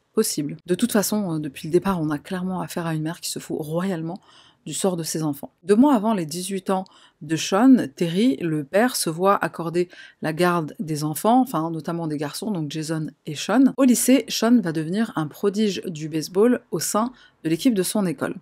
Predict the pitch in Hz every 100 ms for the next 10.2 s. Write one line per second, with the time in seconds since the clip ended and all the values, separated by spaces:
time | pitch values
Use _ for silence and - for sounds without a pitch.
0 | - 175 262 226 233 247 - 175 165 254
1 | - - 156 160 202 185 - - 208 -
2 | 175 156 - 185 156 143 - 135 202 220
3 | - _ - _ 170 156 151 160 214 -
4 | 170 185 226 214 214 175 170 165 160 -
5 | 170 156 - 160 196 240 - - _ 233
6 | - 190 170 156 156 165 214 180 170 156
7 | 160 160 - 139 196 208 170 - 170 -
8 | 214 202 175 165 160 - - 135 156 170
9 | 180 220 226 - _ _ 180 170 151 143
10 | -